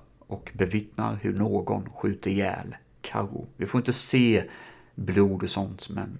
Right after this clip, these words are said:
ja, det är det som händer. Samtidigt får vi se två stycken fattiga bröder som har en skuld efter ett dåligt pokerspel med Jack Daniels, såklart.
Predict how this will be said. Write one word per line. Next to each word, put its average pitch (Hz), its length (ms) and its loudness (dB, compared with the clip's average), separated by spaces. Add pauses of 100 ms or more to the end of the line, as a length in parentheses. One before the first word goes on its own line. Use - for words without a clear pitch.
ja, - 220 -4 (200)
det 101 80 -4
är 95 40 -6
det 95 80 -2
som - 160 -8
händer. - 280 -10 (1600)
Samtidigt 147 500 4
får 156 80 -2
vi 147 80 2
se 101 240 4 (640)
två 98 260 2
stycken 95 400 -2
fattiga - 560 -2
bröder 120 600 2
som 101 240 -4
har 98 420 -4
en 101 300 -8
skuld 120 760 2
efter - 280 -2
ett - 60 -6
dåligt 104 320 0
pokerspel - 640 0 (1600)
med 98 480 -2 (140)
Jack 104 540 -2
Daniels, - 1000 -2 (440)
såklart. - 580 -8